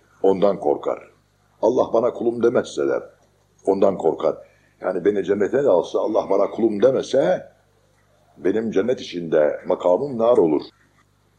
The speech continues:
Muhabbet ehli böyledir. İptidailer sopadan korkarlar, dayaktan korkarlar. İptidai olan kimse bir eve geldiği vakitte onu istemesen, yüzünü aslan farkına varmaz o.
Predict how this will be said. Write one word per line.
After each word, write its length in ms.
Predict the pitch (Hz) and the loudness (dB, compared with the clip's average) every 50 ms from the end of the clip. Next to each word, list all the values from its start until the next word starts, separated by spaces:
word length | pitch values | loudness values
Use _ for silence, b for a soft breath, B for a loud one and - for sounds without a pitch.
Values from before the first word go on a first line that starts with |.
| _ _ | _ _
Muhabbet 580 | - 82 82 - - - - - 98 - - - | -6 -4 -4 -2 -2 -2 0 0 -2 -2 -2 -8
ehli 480 | - - - - 92 117 165 165 - - - - | -8 -8 -6 -6 -4 -4 -4 -4 -4 -6 -2 0
böyledir. 560 | 117 113 113 123 117 - - - - - - _ _ _ _ _ _ _ _ _ _ _ _ - | 2 2 4 4 2 2 0 -6 -8 -12 -20 _ _ _ _ _ _ _ _ _ _ _ _ -12
İptidailer 1000 | 127 - - 135 120 131 127 123 127 143 147 175 208 208 185 - - - _ _ _ _ _ _ _ _ | -10 -4 -2 0 2 4 4 4 2 2 0 2 0 0 0 -4 -12 -18 _ _ _ _ _ _ _ _
sopadan 440 | - - 165 127 143 143 151 139 | -2 0 2 4 6 4 4 2
korkarlar, 580 | 117 92 90 80 - 82 73 73 71 69 64 - - - _ _ _ - | 2 2 2 2 4 2 2 4 4 2 0 -2 -6 -16 _ _ _ 2
dayaktan 400 | 104 110 101 - - 117 110 95 | 4 4 4 2 2 0 0 0
korkarlar. 560 | 80 80 73 67 69 69 64 64 62 57 - - _ _ _ _ _ _ _ _ _ _ _ - | 0 0 -2 0 0 0 0 0 -2 -4 -6 -8 _ _ _ _ _ _ _ _ _ _ _ -12
İptidai 400 | - 98 - 117 113 120 127 135 | -12 -10 -6 0 2 4 4 4
olan 220 | 135 139 147 135 127 | 2 2 0 -2 -4
kimse 380 | - 113 110 104 - 135 123 | -6 -8 -12 -8 -4 -4 -2
bir 100 | 117 120 | -2 0
eve 180 | 113 120 120 120 | 0 0 0 0
geldiği 440 | 120 120 120 123 120 120 160 165 143 | 0 0 -2 -2 0 0 0 2 2
vakitte 340 | 131 107 - 104 - - 123 | 2 0 -2 -4 -2 -2 0
onu 240 | 117 123 131 131 | 0 0 -2 -2
istemesen, 840 | 120 139 135 - - 156 165 135 110 95 - 123 143 180 180 - - _ _ _ _ _ _ _ _ - | -2 -4 -4 -2 0 0 2 2 2 0 2 0 0 0 -2 -6 -14 _ _ _ _ _ _ _ _ -2
yüzünü 300 | 110 120 113 135 151 147 | 0 0 2 2 2 2
aslan 320 | 139 123 - 165 170 165 | 2 2 2 -2 -4 0
farkına 420 | - 143 135 127 - 139 139 139 | 2 2 2 4 2 2 2 4
varmaz 420 | 135 131 135 135 135 139 127 92 80 | 4 4 4 4 4 2 2 2 0
o. 120 | 67 - | -2 -4